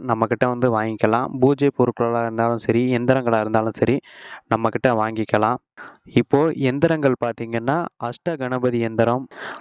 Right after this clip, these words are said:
மாந்திரீகத்துல வந்து வசியம் பண்றதுக்கு அதுக்கு தனியா எந்திரம் இருக்குது. அதுபோல வீட்ல வந்து பூஜை பண்றதுக்கு தனியா எந்திரங்கள் இருக்கு. அதுபோல கண் திருஷ்டி கணபதி எந்திரம் வந்து இருக்கு. மகாலட்சுமி எந்திரம் வந்து இருக்கு. உச்சிஷ்ட கணபதி எந்திரம் வந்து இருக்கு.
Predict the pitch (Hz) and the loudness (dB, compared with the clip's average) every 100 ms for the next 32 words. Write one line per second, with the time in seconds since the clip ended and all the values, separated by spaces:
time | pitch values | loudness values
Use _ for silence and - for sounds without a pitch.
0 | - 123 139 170 165 156 143 135 131 135 | 2 4 4 2 2 2 2 2 2 2
1 | 143 185 - - - - - 120 127 170 | 2 2 0 -10 -20 -6 4 4 4 0
2 | 165 139 127 127 123 - 208 - _ 131 | 2 2 2 2 2 -2 -6 -6 _ -6
3 | 131 147 135 139 147 131 120 127 120 113 | -4 -2 -2 0 0 0 0 2 2 2
4 | 131 139 190 - 123 127 131 135 185 - | 2 2 2 2 2 4 4 4 2 0
5 | 131 151 185 185 143 131 160 185 131 156 | 2 2 2 -2 -2 -2 -2 0 2 2
6 | 165 160 135 120 123 127 - 131 135 131 | 4 2 2 2 2 2 -2 -2 -2 -4
7 | 113 117 117 113 107 104 120 139 _ - | 0 0 2 2 2 0 -4 -6 _ -20
8 | - - 120 131 151 151 151 175 - 131 | -12 0 2 4 2 0 0 -2 -4 -8
9 | 139 160 160 156 160 135 123 127 127 139 | -8 -4 -4 -4 -8 -4 -4 -2 0 0
10 | 139 117 127 127 120 120 110 - 131 - | 0 2 2 2 2 2 2 -2 -8 -10
11 | _ - _ 113 117 143 160 151 - 139 | _ -20 _ -2 0 0 0 -2 -4 -2
12 | 127 117 123 127 117 120 113 - 123 135 | -2 0 2 2 2 2 0 0 0 0
13 | _ - - _ 127 - 170 160 170 139 | _ -20 -20 _ 0 0 -8 -8 -10 -8
14 | 131 123 123 123 117 123 120 117 117 110 | -6 -4 -2 -2 0 0 0 0 0 0
15 | 117 | -2